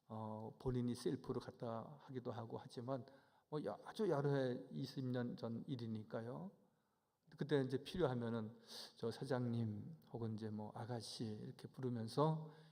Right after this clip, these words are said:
"여기 김치 좀 더 주세요. 나물 좀 더 주세요." 그렇게 이제 얘기할 때입니다. "여기요." 그랬더니 "네." "여기 저 김치 좀 더 주세요." "네."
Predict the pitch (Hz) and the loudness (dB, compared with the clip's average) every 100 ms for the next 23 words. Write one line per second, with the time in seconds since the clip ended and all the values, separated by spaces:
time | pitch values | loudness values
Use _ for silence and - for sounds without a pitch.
0 | _ 120 113 113 113 - 123 139 135 135 | _ -2 0 0 0 -2 -2 0 0 0
1 | 117 123 120 120 120 117 110 113 117 123 | 0 0 0 -2 -2 -2 -2 0 0 0
2 | 123 127 120 113 120 120 120 - - _ | 0 -2 -2 0 0 0 0 -4 -16 _
3 | _ - 143 139 139 123 113 117 110 165 | _ 0 2 6 6 6 4 2 2 -2
4 | 165 123 117 113 127 123 110 120 139 127 | 2 4 4 2 2 2 2 -4 -8 -10
5 | - _ _ _ _ _ _ _ _ _ | -16 _ _ _ _ _ _ _ _ _
6 | _ - 131 139 135 147 139 107 101 - | _ 2 6 8 10 10 8 4 0 -6
7 | - - _ _ _ 143 - 127 123 156 | -14 -20 _ _ _ -14 -6 -4 -4 -4
8 | 143 175 - 131 123 - _ _ _ _ | 0 0 0 -6 -12 -16 _ _ _ _
9 | 131 117 117 - - _ _ _ _ - | -10 -4 -4 -6 -16 _ _ _ _ -6
10 | 123 - 139 143 139 117 113 110 - 117 | -6 -4 -4 -4 -4 -6 -6 -8 -10 -10
11 | - _ _ _ 131 - 170 185 | -14 _ _ _ 6 10 12 12